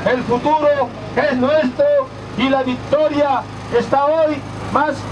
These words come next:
cerca que nunca. Cedemos el micrófono a los compañeros que hicieron entrega del pliego petitorio para que vean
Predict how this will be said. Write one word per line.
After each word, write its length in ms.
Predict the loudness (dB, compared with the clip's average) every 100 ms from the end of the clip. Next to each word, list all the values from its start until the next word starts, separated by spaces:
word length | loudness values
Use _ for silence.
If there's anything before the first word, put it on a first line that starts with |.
| -4 2
cerca 360 | 2 2 0
que 160 | 2 2
nunca. 520 | 2 0 0 -2 -2 -4 -10 -6 0
Cedemos 500 | 2 2 2 2 2
el 160 | -2
micrófono 580 | -2 0 2 2 2 2
a 40 |
los 140 | 0 0
compañeros 800 | -2 -2 -2 2 2 2 0 -4 -12 -12 -8 -4
que 100 | 0
hicieron 340 | 2 2 0
entrega 400 | -2 0 2 2
del 120 | 0
pliego 280 | -2 0 2
petitorio 840 | 2 -2 -4 0 0 2 2 2 0 -8 -12 -4
para 200 | -2 -2
que 180 | -2 0
vean 400 | 2 2 0